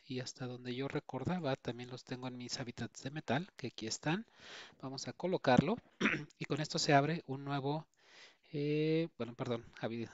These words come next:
deshabilito este dragón de pintura que me da un total de cincuenta y cinco puntos. ¿Para qué sirve este dragón de pintura?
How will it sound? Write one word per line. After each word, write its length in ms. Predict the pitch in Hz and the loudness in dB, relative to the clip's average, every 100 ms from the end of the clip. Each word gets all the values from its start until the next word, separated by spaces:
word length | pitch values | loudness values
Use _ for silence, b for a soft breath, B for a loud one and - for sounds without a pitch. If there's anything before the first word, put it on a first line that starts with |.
| - | -10
deshabilito 500 | - 131 120 127 135 | -8 -8 -8 -10 -10
este 220 | - 139 | -8 -4
dragón 560 | 123 113 - 175 180 208 B B | -4 -4 2 2 2 -4 B B
de 80 | - | -20
pintura 640 | - - - 160 165 202 | -16 -16 -12 -6 -4 -4
que 120 | - 127 | -6 -6
me 160 | 123 | -4
da 420 | 143 156 156 175 160 | -2 0 2 0 -4
un 100 | 143 | -10
total 260 | - 139 | -6 -4
de 80 | 131 | -2
cincuenta 400 | 131 127 127 - | -4 -4 -6 -6
y 60 | 123 | -4
cinco 340 | - 123 - | -4 -6 -10
puntos. 560 | - 117 107 - - - - _ _ _ _ _ _ - - - | -10 -10 -10 -6 -8 -8 -14 _ _ _ _ _ _ -14 -4 8
¿Para 200 | 127 127 | 10 10
qué 160 | 170 | 4
sirve 260 | - 156 147 | 0 0 0
este 160 | - | 2
dragón 260 | 139 120 127 | 2 2 -2
de 60 | 139 | -6
pintura? 420 | 131 123 151 | -6 -4 -4